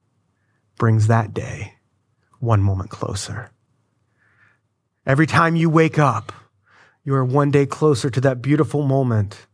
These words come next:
where we won't have to remember because we're in his presence. And that beautiful moment where the taunts of enemies will be silenced. That beautiful moment where we will never again thirst for God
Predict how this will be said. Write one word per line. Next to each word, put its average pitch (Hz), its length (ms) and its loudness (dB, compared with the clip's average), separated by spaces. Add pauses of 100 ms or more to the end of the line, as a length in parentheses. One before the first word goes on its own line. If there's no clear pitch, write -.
(460)
where 131 100 -4
we 127 60 0
won't 131 240 2
have 135 200 0
to - 80 -4
remember 120 720 0 (1000)
because 110 260 -2
we're 117 180 0
in 113 100 2
his 101 140 -4
presence. 104 440 -6
And 120 100 -6
that 131 140 -6
beautiful 180 360 2
moment 165 500 2 (320)
where 165 140 2
the 151 80 2
taunts 180 560 2
of 160 120 -2
enemies 156 460 0
will 147 80 -6
be 147 100 -4
silenced. 120 540 -8
That 151 240 -4
beautiful 208 400 0
moment 147 520 -2 (320)
where 160 160 4
we 170 100 2
will 170 140 2
never 175 500 2
again 143 680 -2 (260)
thirst - 720 0 (420)
for - 280 -4
God 123 640 0